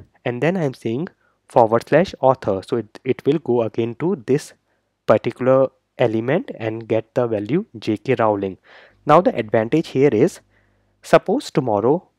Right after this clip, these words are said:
this element bookstore changes to bookstore one. In that case, this X path, that is our absolute X path, will fail.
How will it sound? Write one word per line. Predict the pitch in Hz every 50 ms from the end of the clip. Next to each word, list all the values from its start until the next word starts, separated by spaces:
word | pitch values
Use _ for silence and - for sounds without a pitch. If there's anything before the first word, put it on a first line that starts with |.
| _ _ -
this | 113 104 - 165 220 - - - - _ _ -
element | 131 113 117 123 113 110 107 117 165 - - - -
bookstore | 120 107 139 170 - - - - 143 135 135 143
changes | - - - 131 120 117 113 123 - -
to | - 143 135 127 113
bookstore | - 120 - - - - 127 117 117 104
one. | 104 104 107 113 165 214 - _ _ _ _ _ _ -
In | - 131 120 110
that | 123 123 - - -
case, | - 143 185 226 - - - _ _ _ _ _ _ _ _ _ _ _ -
this | 117 - - 240 - - -
X | 120 123 - - -
path, | - 113 104 110 131 - - - -
that | 123 123 123 -
is | 139 131 - - -
our | 120 110 110 127 131 120 127
absolute | 120 - - - - - 202 233 -
X | 135 117 - -
path, | - 113 110 113 - - -
will | 127 120 117
fail. | - - 127 110 117 156 233